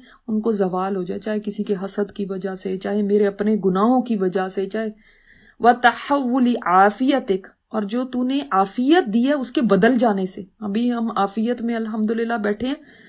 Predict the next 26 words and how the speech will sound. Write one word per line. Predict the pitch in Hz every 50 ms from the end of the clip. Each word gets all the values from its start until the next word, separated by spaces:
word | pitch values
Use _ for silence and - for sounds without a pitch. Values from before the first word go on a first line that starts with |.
| - - _ _ _
एक | - 214 226 247 240 - - - - - - - 202
लम्हा | 208 208 196 202 202 240 254
भी | 247 311
नहीं | 269 269
लगता | 262 240 240 - _ - 254 262
इंसान | 240 220 214 214 226 208 196 202
से | 208 233
आफियत | 220 214 208 208 214 202 220 226 220 -
छिन | - 233 247
सकती | 277 - - - - _ 214
है। | 196 208 214 214 _ _ _ _ _ _ _ _ _ _ _ _ _ _ _ _ _ _ _ _ _ _ _ _ _ _ _ _ _ _ _ _ _ _ -
फ-, | - 214 214 208 208 - -
व | 185 220 233
फु-, | 226 - 233 214 214 - - 180
फुजाअति | 208 226 214 190 208 214 226 226 220 220 226 220 254
निकमतिक, | 226 214 220 - - 226 208 196 190 - 185 175 180 - - _ _ -
और | 208 202
अल्लाह | 208 202 202 196 240 285
तेरी | 277 - 254 254 254
सजा | 247 - - 220 202 185 170 190 196 202 220
के | 220 - 262
अचानक | - - 208 208 - - 226 233 254 277 294 - 226
आ | 202 190
जाने | 185 190 185 185 185 180
से, | - - - 214 214 _ _ _ _ _ _ _
कोई | - 175